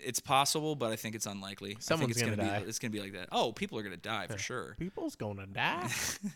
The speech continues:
Speaker 1: <laughs> I'm like, uh, I mean, that's a given, but I'm just, I, I have high hopes for it. I think it's cool. Uh, another thing that I heard was that, um, the, what Kylo Ren told Rey, another theory anyway,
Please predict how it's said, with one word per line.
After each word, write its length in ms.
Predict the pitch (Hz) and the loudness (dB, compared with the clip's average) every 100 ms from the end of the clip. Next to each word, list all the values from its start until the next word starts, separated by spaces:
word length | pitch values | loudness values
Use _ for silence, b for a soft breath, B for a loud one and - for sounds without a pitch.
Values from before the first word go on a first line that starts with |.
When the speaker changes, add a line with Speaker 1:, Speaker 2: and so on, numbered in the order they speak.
| - | -8
Speaker 1:
<laughs> 560 | - - - - - | -18 -14 -14 -14 -4
I'm 160 | 101 107 | 0 2
like, 420 | 107 104 101 - | 4 4 2 -2
uh, 280 | 104 92 82 110 | -2 -2 -4 -2
I 60 | |
mean, 200 | 110 110 | 0 0
that's 220 | 110 113 101 | 0 0 -2
a 20 | |
given, 540 | 101 104 98 98 98 - - | -2 -2 -2 -6 -8 -12 -4
but 340 | 104 95 95 - _ - | -2 0 -4 -12 _ 6
I'm 160 | 165 | 6
just, 160 | 190 180 | 6 6
I, 220 | 156 143 | 6 8
I 60 | 151 | 6
have 120 | 143 | 6
high 160 | 143 | 6
hopes 260 | 131 113 - | 6 2 0
for 280 | - 120 120 | 0 2 0
it. 80 | - - - | -2 -12 -10
I 40 | |
think 200 | 110 120 | -6 -4
it's 100 | 110 | -4
cool. 420 | - 113 110 110 - | -4 -4 -4 -6 -6
Uh, 160 | 104 104 | -4 -2
another 280 | 110 110 110 | 0 0 0
thing 240 | 120 117 | -2 -2
that 100 | 113 | -2
I 80 | 107 | -4
heard 380 | 107 107 107 107 | -6 -4 -4 -6
was 180 | 101 101 | -8 -8
that, 280 | 101 98 - - | -8 -8 -10 -14
um, 380 | 95 82 78 95 _ b b b b b b b _ _ _ _ | -12 -12 -16 -18 _ b b b b b b b _ _ _ _
the, 240 | 113 110 98 - - _ - _ - | -4 -4 -4 -12 -20 _ -20 _ -6
what 240 | 123 120 | -2 -2
Kylo 340 | 131 135 135 120 | 4 6 6 6
Ren 220 | 120 117 | 4 2
told 320 | 123 113 110 | 0 0 0
Rey, 400 | 104 104 107 123 - | -4 -2 0 -2 -2
another 280 | 107 104 | -4 -2
theory 520 | 104 - 135 117 101 80 | -4 2 4 4 0 -4
anyway, 420 | 92 90 65 | -8 -8 -8